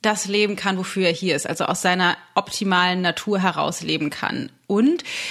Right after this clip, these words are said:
es wird gesagt, dass die Grundvoraussetzung dafür, dass wir uns, ich sag mal, auch so potenzialmäßig entfalten können,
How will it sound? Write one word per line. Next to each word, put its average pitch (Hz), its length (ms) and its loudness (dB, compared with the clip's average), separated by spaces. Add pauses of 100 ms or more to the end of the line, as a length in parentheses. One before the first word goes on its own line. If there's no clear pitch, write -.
(120)
es 202 180 -4
wird 208 200 0
gesagt, 196 480 2
dass 190 100 -8
die 196 80 -8
Grundvoraussetzung 214 1200 0
dafür, 226 600 4
dass 220 240 0
wir 196 120 0
uns, 190 240 -2
ich 175 120 -6
sag 190 160 -4
mal, 190 100 0
auch 175 140 0
so - 100 -4
potenzialmäßig 175 1600 0
entfalten 175 440 0
können, 269 380 4